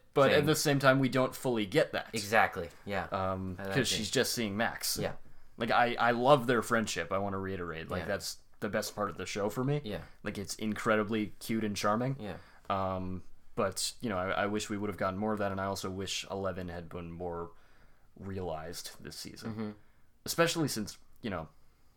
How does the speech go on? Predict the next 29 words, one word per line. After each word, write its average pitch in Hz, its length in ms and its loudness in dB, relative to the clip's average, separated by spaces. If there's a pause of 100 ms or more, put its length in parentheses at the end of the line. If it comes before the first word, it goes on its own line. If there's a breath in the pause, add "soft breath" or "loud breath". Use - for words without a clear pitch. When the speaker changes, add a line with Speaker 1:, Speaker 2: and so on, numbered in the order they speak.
(380)
Speaker 1:
stuff - 300 4
happens 120 340 4
between 117 300 -4
her 120 120 0
and 117 100 -2
Hopper 120 460 -2
that 90 120 -8
I 92 100 -6
think 90 420 -10 (600 soft breath)
maybe 107 720 2
could 101 240 -6
be, 92 380 -6 (120)
I - 80 -6
mean, 107 160 0
maybe 113 240 2
that's 107 180 0
for 101 140 -6
next 104 220 -2
season, 101 500 -4
but 85 340 -6 (360 soft breath)
it 104 160 -6
could 101 180 -8
be 95 120 -6
expanded 98 500 -4
upon, 101 440 -2 (360)
that 104 140 0
impact 98 380 -2
on 90 100 -2
her. 98 240 -6